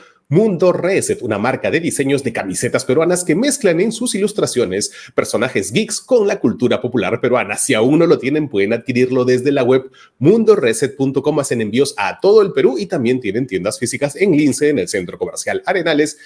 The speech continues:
y en Miraflores, Avenida La Paz tres cinco cuatro. No hay tiempo para más. Si te gustó el programa de hoy, rótalo, llévatelo, piratealo, nosotros lo regalamos, pero si quieres que sigamos existiendo, ya sabes, tenemos Yape, tenemos Plin, puedes convertirte en premium de nuestro YouTube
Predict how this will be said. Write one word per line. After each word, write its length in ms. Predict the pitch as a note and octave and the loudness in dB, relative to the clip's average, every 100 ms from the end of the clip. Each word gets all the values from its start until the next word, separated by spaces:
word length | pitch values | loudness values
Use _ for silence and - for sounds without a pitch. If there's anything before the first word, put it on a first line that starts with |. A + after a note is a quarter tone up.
| - - | -14 -2
y 80 | |
en 60 | F#3 | 2
Miraflores, 500 | A#3+ A#3+ G#3 - - | 2 4 2 2 -6
Avenida 260 | G2 F#2+ G#2 | -6 -2 0
La 140 | C#3+ | 0
Paz 240 | A#2 A#2+ - | -2 -4 -4
tres 220 | G2+ - | -4 -4
cinco 300 | G#2+ F#2+ G#2+ | -6 -6 -6
cuatro. 280 | - - - | -8 -16 -8
No 100 | - | -4
hay 100 | G2+ - | 0 2
tiempo 180 | C#3+ | 2
para 140 | C3+ G#2 | 2 2
más. 180 | D3+ E3+ | 2 0
Si 80 | |
te 100 | D3 | 0
gustó 260 | D3 B2+ E3 | 0 2 0
el 100 | D#3+ | 0
programa 340 | - A2+ D#3 | 0 2 4
de 80 | B2 | 4
hoy, 80 | D3 | 4
rótalo, 400 | D3 F3+ F3 C#3 | 2 0 2 2
llévatelo, 340 | C#3 E3 D#3 | 2 2 0
piratealo, 380 | C3 G#2 D3 D#3+ | 0 -2 0 0
nosotros 380 | B2+ D#3+ D3+ D3+ | 0 0 0 0
lo 100 | E3 | 2
regalamos, 420 | F#3 E3 E3 E3+ | 2 2 0 -2
pero 340 | - D3 C#3 - - - | 0 2 0 -2 -14 -16
si 180 | - F2+ | -12 -8
quieres 280 | - A#2 A#2+ | -2 -2 0
que 100 | A#2+ | -4
sigamos 340 | A2 G2+ A2 | -2 -2 -2
existiendo, 500 | B2+ - B2+ C3+ D#3 | -4 -4 -2 -2 0
ya 140 | E3 E3+ | -2 -2
sabes, 300 | - B2 B2+ | -2 -2 -2
tenemos 260 | F#2+ G2 | -4 -2
Yape, 220 | A2+ A#2+ | -2 -2
tenemos 280 | A2+ F#2 G2 | -2 -4 -4
Plin, 200 | - C3 | -2 -2
puedes 220 | A#2+ A2 - | 0 0 0
convertirte 560 | F#2+ F2+ - G#3+ G#3+ | -4 -6 0 0 2
en 100 | C3+ | 0
premium 380 | - D4 B3 F#3 | 0 0 0 2
de 100 | E3+ | 2
nuestro 320 | F#3+ F#3 A3+ | 2 2 0
YouTube 340 | C4 B3+ C4 | 0 -4 -6